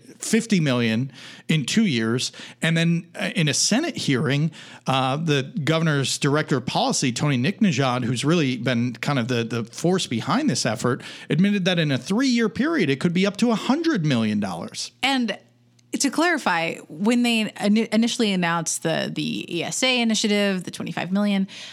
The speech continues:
Speaker 2: they never said this isn't going to take effect immediately. I think most people were under the impression this is going to take effect in the next fiscal year.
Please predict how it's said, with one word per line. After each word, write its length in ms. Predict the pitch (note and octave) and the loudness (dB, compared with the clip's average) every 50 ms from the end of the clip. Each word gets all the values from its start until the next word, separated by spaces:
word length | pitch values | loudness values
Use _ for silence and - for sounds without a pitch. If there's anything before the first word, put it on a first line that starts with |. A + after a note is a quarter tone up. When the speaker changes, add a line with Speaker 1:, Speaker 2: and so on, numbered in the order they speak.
| - - - | -18 -14 -8
Speaker 2:
they 380 | - G#3 F#3+ F#3+ G3 C#4 D4 | -8 -6 -6 -4 -2 -2 0
never 220 | D4 F4 F#4+ G4 E4 | 0 0 -2 0 -2
said 440 | - - - - F#4+ F4+ D#4 A#3 | -2 -2 0 0 0 0 0 0
this 160 | G3 B3 A#3 A#3+ | 0 0 0 0
isn't 220 | B3 G3+ A3 G#3 | 0 0 0 0
going 160 | F#3 F3+ E3 | 0 0 -2
to 80 | - F#3+ | -4 -6
take 120 | E3+ D#3+ | -6 -6
effect 280 | - - D3 - - - | -6 -6 -8 -8 -6 -6
immediately. 340 | - - - C3+ B2+ B2 - | -6 -6 -6 -6 -8 -4 -6
I 60 | F3+ | -2
think 200 | - G#3+ G3+ G3 | -2 0 0 2
most 360 | G3+ G#3+ A#3 A#3+ A#3+ - - | 2 2 2 2 0 0 -2
people 200 | A#3 G3+ G3+ F#3+ | -2 -2 0 0
were 140 | F3+ F#3+ D#3+ | 0 0 0
under 160 | F3+ F3 F3 F3 | 0 0 0 0
the 80 | F3 F3 | 0 -2
impression 420 | E3+ - - E3+ E3 - F3+ F3+ | -2 -2 -2 -2 -2 -2 -2 0
this 160 | F#3 G3+ F#3+ | 0 0 0
is 100 | G#3 G3 | 0 -2
going 260 | F3 - G3 G3 G#3 G3+ | 0 0 0 0 0 0
to 100 | G3 F3 | -2 -2
take 180 | - F#3 - | -2 -4 -4
effect 260 | E3+ - D#3 D#3 - | -2 -4 -4 -4 -4
in 120 | - D#3+ D#3 | -4 -4 -2
the 80 | D#3 | -2
next 260 | D#3 D#3 C#3 C#3 - - | -2 -4 -4 -4 -4 -4
fiscal 320 | E3 D#3+ - - - D#3+ | -2 -4 -4 -4 -2 -2
year. 320 | F#3 A3+ D4 C#4 B3+ A#3+ | 0 2 2 2 0 0